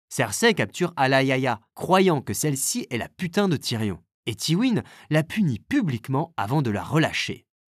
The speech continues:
Cette intrigue prend fin avec la mort ou la fuite des protagonistes, et on n'en entend plus guère parler.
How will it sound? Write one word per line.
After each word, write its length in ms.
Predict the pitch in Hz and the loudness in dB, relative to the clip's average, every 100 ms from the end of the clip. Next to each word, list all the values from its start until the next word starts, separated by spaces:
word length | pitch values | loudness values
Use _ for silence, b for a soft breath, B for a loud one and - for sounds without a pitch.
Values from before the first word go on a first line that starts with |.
| - | -6
Cette 260 | - 131 | -2 2
intrigue 480 | 147 147 262 277 - | 0 0 0 2 0
prend 260 | - - 277 | -2 0 0
fin 340 | - 180 185 | 2 2 2
avec 240 | 202 123 - | 2 0 2
la 120 | 120 | 2
mort 360 | 117 113 160 160 | 4 2 2 2
ou 60 | |
la 120 | 123 | 0
fuite 280 | 98 - 208 | -2 -4 -2
des 120 | 143 | 0
protagonistes, 880 | 135 151 151 139 139 135 - - - _ _ | -2 0 0 0 0 0 -4 -12 -18 _ _
et 100 | - | 2
on 100 | 143 | 4
n'en 140 | 113 107 | 4 0
entend 220 | 101 117 | -2 -6
plus 160 | 139 135 | -6 0
guère 240 | 175 170 | 0 0
parler. 400 | - 95 95 82 | -2 -4 -6 -12